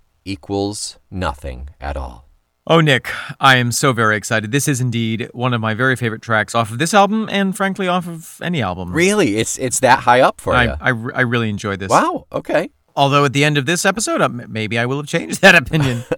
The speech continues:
Speaker 1: <laughs> I have my doubts. There, there have been very few instances where I'm,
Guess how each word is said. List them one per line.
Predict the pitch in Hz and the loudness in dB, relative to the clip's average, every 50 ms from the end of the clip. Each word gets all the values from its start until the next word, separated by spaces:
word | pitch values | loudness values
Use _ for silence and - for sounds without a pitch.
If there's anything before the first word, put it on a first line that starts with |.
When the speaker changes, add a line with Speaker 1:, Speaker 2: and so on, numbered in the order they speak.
| - - | -8 -10
Speaker 1:
<laughs> | - - - - - | -18 -18 -18 -2 0
I | 151 147 | 0 2
have | 151 156 143 | 2 2 2
my | 160 160 151 | 2 -2 0
doubts. | 113 104 80 76 76 - - - - _ _ _ _ _ _ _ _ _ _ _ | 2 0 0 0 -6 -12 -14 -14 -14 _ _ _ _ _ _ _ _ _ _ _
There, | - 139 147 143 | 0 0 0 0
there | 143 143 165 165 | 2 4 4 4
have | 147 131 | 4 2
been | 160 147 147 135 | 0 -2 2 4
very | 160 180 185 170 | 4 6 6 4
few | 151 - 156 147 135 | 2 2 2 4 4
instances | 127 123 123 - - 110 98 92 - - 95 90 90 | 4 2 0 -4 -4 -4 -4 -2 -2 -2 -4 -4 -4
where | 92 98 98 98 95 | -2 0 0 0 2
I'm, | 92 95 98 95 90 92 | 2 2 2 2 -2 -6